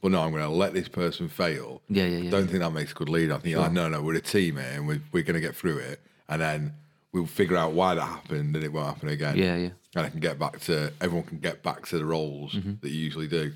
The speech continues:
Speaker 1: It's just sometimes everything sets on fire.
Speaker 2: Yeah.
Speaker 1: And you sit, uh, you can sit there going, "It's fine, because everyone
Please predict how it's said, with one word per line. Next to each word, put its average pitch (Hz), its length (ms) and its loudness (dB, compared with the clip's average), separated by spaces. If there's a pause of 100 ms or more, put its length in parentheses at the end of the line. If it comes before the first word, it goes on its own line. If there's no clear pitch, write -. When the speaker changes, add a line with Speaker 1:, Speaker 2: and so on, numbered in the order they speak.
(260)
Speaker 1:
It's - 100 -8
just - 140 0
sometimes 87 580 2 (460)
everything 80 480 0
sets - 280 2
on 117 80 4
fire. 87 480 2
Speaker 2:
Yeah. 107 140 8
Speaker 1:
And 92 100 8
you 90 60 4
sit, 98 260 0
uh, 98 60 6
you 98 220 4
can 98 160 -2
sit 101 200 4
there 95 140 4
going, 82 240 2 (360)
"It's 80 180 -4
fine, 107 680 4 (240)
because 85 280 -2
everyone 90 580 2